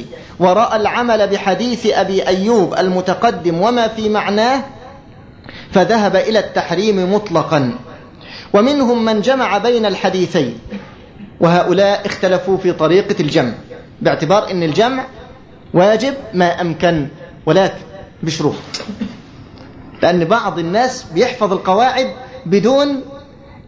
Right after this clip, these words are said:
يعني معرفة لأصولها والحامل على وضعها. آه، الجمع واجب ما أمكن، خلاص حفظنا القاعدة، ولكن متى نجمع؟ أولا لابد أن يكون الأدلة اللي ظاهرها التعارض متكافئة، فما يصلحش أن أنت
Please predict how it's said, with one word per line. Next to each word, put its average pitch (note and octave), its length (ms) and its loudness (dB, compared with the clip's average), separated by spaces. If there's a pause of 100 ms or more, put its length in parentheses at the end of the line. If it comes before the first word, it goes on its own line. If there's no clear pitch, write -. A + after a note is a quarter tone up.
يعني E3 460 2
معرفة G3+ 680 0
لأصولها A#3 1120 0 (500)
والحامل A3 600 2
على A3 200 2
وضعها. G3+ 420 0 (680)
آه، F#3+ 200 2
الجمع A#3+ 380 0
واجب G3+ 340 0
ما F#3 160 -2
أمكن، D#3 220 -10 (240)
خلاص B3 260 0
حفظنا A3 340 0
القاعدة، - 300 -4 (500)
ولكن G3+ 320 2
متى G3+ 180 0
نجمع؟ E3 340 0 (440)
أولا G#3+ 160 4
لابد A#3 420 0
أن G#3 140 0
يكون A3 300 0
الأدلة G3 580 0
اللي E3+ 140 0
ظاهرها F#3+ 380 2
التعارض F3+ 520 0
متكافئة، D3+ 580 -4 (840)
فما E3+ 180 4
يصلحش A3+ 360 0
أن G3+ 160 -2
أنت G3 280 0